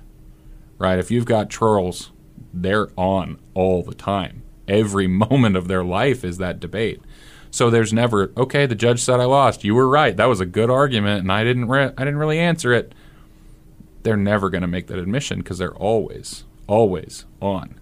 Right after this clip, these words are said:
And that's, I think, the biggest problem. If debate never stopped, it'd be a terrible community.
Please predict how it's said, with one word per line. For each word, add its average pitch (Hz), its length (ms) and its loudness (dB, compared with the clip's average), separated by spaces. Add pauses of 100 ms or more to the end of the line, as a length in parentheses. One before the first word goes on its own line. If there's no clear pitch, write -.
(380)
And 101 140 0
that's, 123 400 0
I 113 80 -2
think, 104 260 -4
the 95 80 -4
biggest 85 320 -8
problem. - 380 -14 (200)
If 95 160 -4
debate 131 360 2
never 131 520 4
stopped, 143 540 -4 (220)
it'd 104 220 0
be 95 140 0
a 82 80 -2
terrible 92 520 -2
community. 80 600 -10